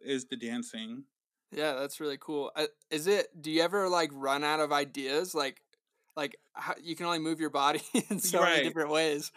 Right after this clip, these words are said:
Speaker 1: All the
Speaker 2: <laughs>
Speaker 1: time, yeah.
Speaker 2: <laughs>
Speaker 1: No. I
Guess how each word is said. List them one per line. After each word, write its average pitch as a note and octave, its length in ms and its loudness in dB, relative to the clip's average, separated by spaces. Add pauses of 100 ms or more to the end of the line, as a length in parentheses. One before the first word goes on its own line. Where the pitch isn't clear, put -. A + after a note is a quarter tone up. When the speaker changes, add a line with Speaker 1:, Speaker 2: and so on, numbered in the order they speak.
(140)
Speaker 1:
All F3 260 6
the F#3+ 140 0
Speaker 2:
<laughs> - 20 -8
Speaker 1:
time, F3+ 880 -2
yeah. C#3 420 2 (120)
Speaker 2:
<laughs> F#4+ 220 2
Speaker 1:
No. C#3 420 -2 (720)
I E3 140 4